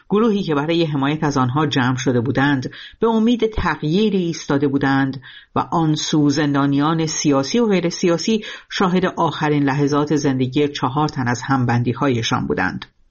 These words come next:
اما همه تلاش‌های داخلی و خارجی بی نتیجه ماند و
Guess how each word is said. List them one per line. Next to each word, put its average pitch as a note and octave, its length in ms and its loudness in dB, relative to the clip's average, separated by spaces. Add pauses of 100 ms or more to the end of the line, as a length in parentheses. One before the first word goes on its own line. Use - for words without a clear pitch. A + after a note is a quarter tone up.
(120)
اما C#3 320 2 (320)
همه D#3 400 2
تلاش‌های D3 640 0
داخلی C#3+ 500 2
و D#3+ 100 2
خارجی C#3+ 580 0
بی C3+ 160 0
نتیجه C3+ 420 0
ماند C#3 280 2
و C3 160 2